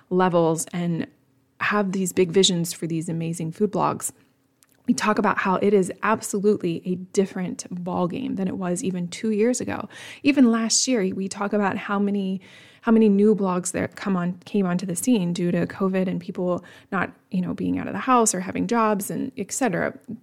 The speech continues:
We dive into all these pieces. Uh, we talk about internal linking. We talk about how and what and what to do instead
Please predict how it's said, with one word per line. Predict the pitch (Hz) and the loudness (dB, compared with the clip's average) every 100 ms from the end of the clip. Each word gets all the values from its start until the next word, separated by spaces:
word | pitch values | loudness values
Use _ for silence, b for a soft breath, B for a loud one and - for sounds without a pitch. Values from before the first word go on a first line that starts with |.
| _ | _
We | 208 | -4
dive | 185 240 240 247 233 | -2 -2 0 0 0
into | 196 185 185 - | -2 -2 -4 -6
all | - 185 | -2 0
these | 185 185 | 0 -4
pieces. | - 170 - - - B B B B _ | -4 -6 -4 -4 -6 B B B B _
Uh, | 175 | -4
we | 175 | -2
talk | 170 165 | -2 -6
about | 170 - | -6 -4
internal | 175 156 160 - | -4 -4 -4 -4
linking. | - 233 226 226 202 190 - | 4 4 4 2 2 -2 -2
We | 170 | -6
talk | 165 180 170 | -6 -8 -8
about | 175 - - | -6 -6 -8
how | - 185 190 226 226 226 - - - | -8 -2 0 2 4 4 2 -6 -12
and | - 190 180 - | -6 -4 -4 -4
what | 185 196 214 208 - - _ _ | 0 2 2 -2 -10 -12 _ _
and | 185 160 196 233 | -6 -4 -6 -4
what | 165 180 - | 2 2 2
to | - | 2
do | 220 | 2
instead | 170 - - - - 143 165 240 277 330 | 2 0 -2 -4 -4 -4 2 2 2 -2